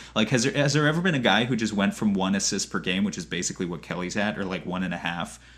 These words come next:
to, like, a four to five assist type guy who just makes the right reads. Like, there are some things you can improve from year to year, and there are other things that you can't. And,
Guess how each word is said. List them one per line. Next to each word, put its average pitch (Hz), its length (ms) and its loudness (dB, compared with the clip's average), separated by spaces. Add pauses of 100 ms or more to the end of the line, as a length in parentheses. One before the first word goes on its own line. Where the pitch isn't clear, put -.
(160)
to, 120 140 0
like, 95 220 4
a 87 80 -2
four 107 260 -2
to 98 80 0
five 95 320 -2
assist - 380 -4
type 80 220 -8
guy 76 300 -4
who 117 80 -2
just 110 220 -2
makes 98 240 0
the 98 100 -6
right 87 220 -4
reads. 98 420 -2 (220)
Like, 107 140 2
there 123 100 6
are 117 60 2
some 160 240 2
things 156 240 2
you 113 100 2
can 110 140 0
improve 113 520 0
from 143 160 -4
year 135 140 -2
to 135 80 -4
year, 147 320 -2 (300)
and 120 120 4
there 113 120 6
are - 80 -2
other 143 180 2
things 156 240 0
that 110 140 -2
you 101 80 -4
can't. 123 500 0
And, 113 180 0